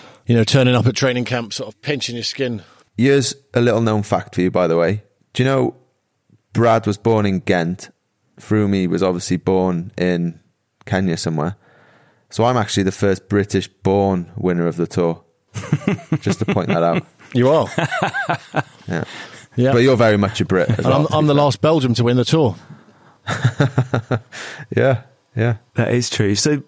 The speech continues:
Speaker 3: so, Brad, can you remember the first time you saw G?
Speaker 1: Yeah.
Speaker 3: Was it a
Speaker 1: Yeah,
Speaker 3: Valentine's
Speaker 1: I,
Speaker 3: racing?
Speaker 1: um, I think I was training for the World Championships in two thousand three, which were in Stuttgart, and I won the individual pursuit there.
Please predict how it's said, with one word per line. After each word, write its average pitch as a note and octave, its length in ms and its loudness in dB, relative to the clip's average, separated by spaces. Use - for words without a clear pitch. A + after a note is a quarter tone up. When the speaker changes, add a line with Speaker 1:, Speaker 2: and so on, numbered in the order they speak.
Speaker 3:
so, - 140 -2
Brad, F3 280 -2
can F3 160 2
you G3+ 100 4
remember F#3+ 260 0
the D#3 80 0
first D#3+ 360 -2
time C#3 180 0
you C3+ 140 2
saw C3+ 380 0
G? A2 440 -2
Speaker 1:
Yeah. D3+ 560 4
Speaker 3:
Was G#2+ 120 2
it G2 60 0
a G2+ 40 0
Speaker 1:
Yeah, A2 60 0
Speaker 3:
Valentine's C3+ 100 2
Speaker 1:
I, D#3+ 200 2
Speaker 3:
racing? D#3+ 260 2
Speaker 1:
um, D3 260 -2
I D#3 140 0
think E3+ 260 -4
I D#3 120 0
was F3 140 0
training E3+ 280 0
for C#3 80 2
the C3+ 60 0
World C3 220 2
Championships C3+ 500 0
in A#2 60 2
two B2 160 2
thousand A#2 300 2
three, C3 380 0
which B2+ 460 -6
were B2 80 4
in A2 60 0
Stuttgart, A#2+ 460 -4
and A#2+ 100 -8
I B2 40 -2
won B2+ 180 -2
the C3 80 0
individual A2 300 -4
pursuit A#2+ 320 -4
there. G#2 260 -6